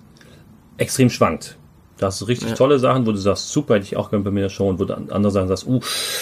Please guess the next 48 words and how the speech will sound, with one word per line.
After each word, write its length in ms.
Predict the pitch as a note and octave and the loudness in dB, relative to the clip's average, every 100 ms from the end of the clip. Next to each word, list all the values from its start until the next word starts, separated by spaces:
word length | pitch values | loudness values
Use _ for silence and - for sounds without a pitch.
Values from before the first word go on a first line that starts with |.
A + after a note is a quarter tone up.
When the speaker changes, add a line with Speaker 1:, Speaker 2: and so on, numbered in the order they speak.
| - - - - | -10 -14 -16 0
Speaker 1:
das 220 | A#2+ - | 2 2
ist 180 | - A#2 | -2 2
noch 140 | A2 | 2
was 140 | G#2+ - | 2 0
für 140 | G#2+ | -2
die 140 | A2 | -2
offene 280 | G#2 - A2 | -2 0 0
Bühne, 500 | G2+ C#3+ C3 A#2 B2 - - | 0 2 4 4 2 -6 -10
pa-, 100 | A#2+ | -10
probier 320 | - A2 A2+ | -4 2 2
das 100 | G#2 | 2
noch 80 | E2 | -2
ein 80 | D#2 | -6
paar 180 | D#2+ D2 | -6 -6
Mal. 300 | C2+ B1+ - - | -6 -10 -16 -10
Also, 320 | F2+ G#2+ - - | -2 -2 -4 2
irgendwo 220 | D#3 F3+ | 4 6
muss 100 | G3 | 6
man 100 | E3 | 4
auch 80 | C3 | 4
anfangen, 280 | D#3+ - F2 | 4 2 -2
ist 100 | - | -2
doch 40 | |
Speaker 2:
Ja, 40 | - | 2
Speaker 1:
völlig 160 | A2+ B2+ | 2 2
Speaker 2:
klar. 100 | - | 0
Speaker 1:
okay. 120 | - B2+ | -2 -2
Speaker 2:
Ja, 40 | |
ja. 40 | B2 | -6
Speaker 1:
Ist 120 | A#2+ | -6
ja, 140 | G#2 G#2 A2 | -8 -8 -14
ist 120 | - | -8
ja 60 | F2 | -8
okay. 240 | F#2 G#2 - - - - - | -8 -12 -12 -20 -20 -20 0
Aber 260 | G#2+ B2 A2 | 4 6 4
das 120 | A2 | 2
sind 160 | C3 | 0
ja 280 | A#2+ A2 G#2+ | 2 2 0
so 100 | G#2+ | 0
ganz 220 | A2 A2+ | 0 0
unterschiedliche 460 | - A2 G2 G2+ E2 | 0 0 -2 -6 -4
Dinge, 220 | G#2 G2+ | 0 0
die 80 | D#2 | -2
man 120 | C#2+ | -10
mal 140 | C#2 C2+ - | -10 -12 -14
sieht, 320 | C2 B1+ - | -16 -18 -16
ne? 180 | D2+ E2+ | -12 -10
Also, 240 | - E2+ | -8 -8